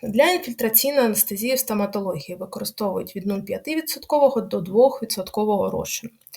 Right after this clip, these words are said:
Совкаїн. Для спинномозкової анестезії нуль п'яти тире одновідсотковий розчин. Та тримакаїн для інфільтраційної використовують нуль двадцяти п'яти тире одновідсотковий розчин, для провідникової один-двохвідсотковий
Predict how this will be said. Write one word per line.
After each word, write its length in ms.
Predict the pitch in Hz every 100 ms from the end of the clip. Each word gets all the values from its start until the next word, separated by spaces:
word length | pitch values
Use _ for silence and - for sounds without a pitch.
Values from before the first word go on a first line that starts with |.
| - - - - -
Совкаїн. 680 | - 285 - 202 185 180 - - - -
Для 240 | 208 262 330
спинномозкової 720 | - 254 226 202 196 214 202
анестезії 500 | 202 202 254 294 330
нуль 160 | 233
п'яти 420 | 214 190 185 294 311
тире 340 | 285 269 269
одновідсотковий 920 | - 196 226 226 - - - 190 95 190
розчин. 460 | 196 180 - - - 160 - -
Та 100 | 202
тримакаїн 800 | 196 196 180 180 208 254 359 359 - - -
для 160 | 220 233
інфільтраційної 920 | 202 214 208 196 190 185 175 175 185 - -
використовують 680 | 202 196 196 190 185 180 180
нуль 160 | 208 196
двадцяти 400 | 185 175 - 190
п'яти 320 | 185 185 -
тире 320 | - 165 - -
одновідсотковий 800 | - 190 294 330 330 311 302 294
розчин, 340 | 302 302 277 247
для 140 | 214
провідникової 800 | 208 190 180 175 214 277 269 262 -
один-двохвідсотковий 1500 | 175 240 247 240 233 170 185 240 - - - - - 208 202